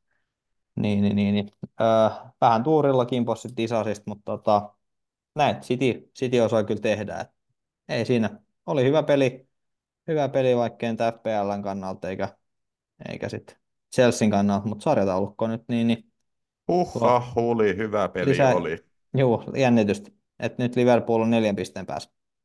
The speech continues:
Speaker 1: tai neljän pisteen johdossa.
Speaker 2: Tää oli siis tosi hyvä sarjataulukon kannalta.
Speaker 1: Tai
Speaker 2: Tosi
Speaker 1: oikeasti,
Speaker 2: hyvä.
Speaker 1: niin on neljä pistettä, mut Chelsea, ää, Cityllä on yksi peli vähemmän pelattu, niin tota,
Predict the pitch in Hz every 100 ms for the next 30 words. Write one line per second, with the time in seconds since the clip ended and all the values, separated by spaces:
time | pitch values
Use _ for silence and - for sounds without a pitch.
0 | _ - 98 98 98 107 98 98 - 95
1 | 73 101 101 98 - - _ _ _ _
2 | _ _ 110 117 127 123 113 101 101 117
3 | 110 98 95 92 90 - - 95 92 92
4 | _ _ 90 78 73 76 73 78 65 -
5 | 107 110 113 - 123 - - _ _ _
6 | - 127 117 139 143 127 120 117 - 113
7 | 104 - 120 110 117 127 120 113 117 113
8 | 113 107 107 - - - 101 98 - 107
9 | 107 107 101 98 98 98 - - 85 85
10 | - -